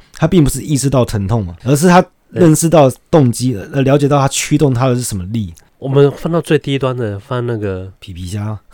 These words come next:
Speaker 2: <laughs> 皮皮虾超高等的哦。放那个单细胞生物好了，不是有做些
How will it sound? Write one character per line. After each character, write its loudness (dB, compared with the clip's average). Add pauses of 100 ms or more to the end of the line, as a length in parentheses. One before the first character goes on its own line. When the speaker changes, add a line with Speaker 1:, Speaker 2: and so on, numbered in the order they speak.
(140)
Speaker 2:
<laughs> -18
皮 -8
皮 -8
虾 0
超 0
高 0
等 0
的 0
哦。 -2 (380)
放 -6
那 -6
个 -8 (380)
单 0
细 -2
胞 0
生 -6
物 -4
好 -10
了， -18 (100)
不 -4
是 4
有 4
做 0
些 -6